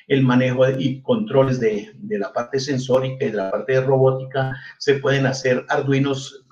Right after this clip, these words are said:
diríamos, uno encima de otro a través de los sistemas embebidos que se llaman,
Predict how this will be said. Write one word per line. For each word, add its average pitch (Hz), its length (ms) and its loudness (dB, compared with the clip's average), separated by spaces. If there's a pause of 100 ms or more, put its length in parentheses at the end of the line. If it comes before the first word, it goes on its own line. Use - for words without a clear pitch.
diríamos, 123 720 2
uno 143 260 2
encima 131 360 2
de 135 80 6
otro 113 400 0 (280)
a 135 140 -4
través 110 400 2
de 123 380 -2
los 117 160 -4
sistemas 117 480 -4
embebidos 131 560 4
que 107 120 -6
se - 100 -12
llaman, 117 360 -2